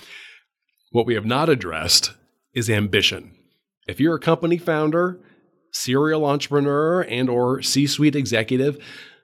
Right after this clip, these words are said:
the ambition that drives you will not vanish the day you decide to give up full-time work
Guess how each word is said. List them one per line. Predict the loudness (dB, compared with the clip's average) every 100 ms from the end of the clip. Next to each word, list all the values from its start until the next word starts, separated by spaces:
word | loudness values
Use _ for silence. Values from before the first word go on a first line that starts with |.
| _ _
the | -2
ambition | 0 0 2 2
that | 0
drives | -2 0 2 2 -2 -4
you | -6 -4 -6 -2
will | 0
not | 2 2 -2
vanish | -2 0 0 -2 -2 -4 -4
the | -8
day | -2 2
you | 2 2
decide | 0 0 -2
to | 2
give | 2 2
up | -2
full-time | -2 -2 -2 -2
work | 0 0 0 -6